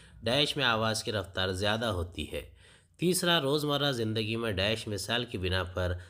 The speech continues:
साबित हो-, होता है कि आवाज़ की रफ्तार रोशनी की रफ्तार से कम है।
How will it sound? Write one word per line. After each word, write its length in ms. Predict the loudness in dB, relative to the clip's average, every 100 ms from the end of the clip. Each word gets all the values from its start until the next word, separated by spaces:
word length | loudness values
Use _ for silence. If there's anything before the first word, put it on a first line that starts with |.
| _
साबित 520 | -6 0 0 0 -2 -4
हो-, 80 | -8 -14 _ _ _ _ _ _ _
होता 340 | -2 0 2 2
है 200 | 2 0
कि 120 | 2
आवाज़ 480 | 4 4 4 2 -2
की 100 | -2
रफ्तार 420 | -2 -2 0 2
रोशनी 380 | 2 -2 -4 -4
की 80 | 0
रफ्तार 400 | -2 -2 -8 -8
से 200 | -10 -12 0
कम 220 | 2 2
है। 160 | -2